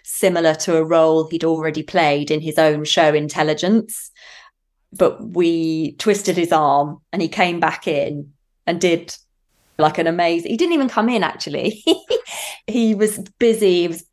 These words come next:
filming Intelligence, and he said, "Oh, look, I haven't got any time. Is it okay if I just do a quick self-tape from my green room?" And he did.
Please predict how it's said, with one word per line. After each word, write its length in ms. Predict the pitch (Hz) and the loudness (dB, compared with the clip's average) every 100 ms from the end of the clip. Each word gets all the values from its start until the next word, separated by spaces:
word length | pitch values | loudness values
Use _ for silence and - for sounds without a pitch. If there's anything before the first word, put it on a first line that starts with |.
| _ | _
filming 520 | 214 208 190 165 170 | 2 2 0 -2 -4
Intelligence, 760 | - 190 185 175 175 156 151 - | -4 -2 2 2 0 -4 -6 -6
and 160 | - 160 | -6 -4
he 140 | 180 | -6
said, 160 | 180 170 | -4 0
"Oh, 80 | 180 | 4
look, 180 | 185 | 4
I 60 | - | 2
haven't 300 | 180 190 185 | -2 -2 0
got 80 | 135 | 2
any 160 | 185 | 0
time. 280 | 175 - 180 | -2 -2 -2
Is 120 | 170 | -2
it 60 | 180 | 0
okay 180 | 175 175 | 0 -2
if 100 | 175 | -6
I 80 | 175 | -6
just 200 | - - | -6 -4
do 80 | 175 | -4
a 60 | |
quick 280 | 170 190 - | 0 -2 -2
self-tape 640 | - 175 175 - 170 156 - | 0 2 2 0 0 0 -2
from 220 | 180 165 | -4 0
my 300 | 160 156 156 | -2 -2 -4
green 400 | 151 180 175 175 | -2 -2 0 0
room?" 260 | 160 143 | 2 2
And 80 | 151 | 0
he 80 | 156 | -4
did. 400 | 160 180 185 - | 2 4 4 0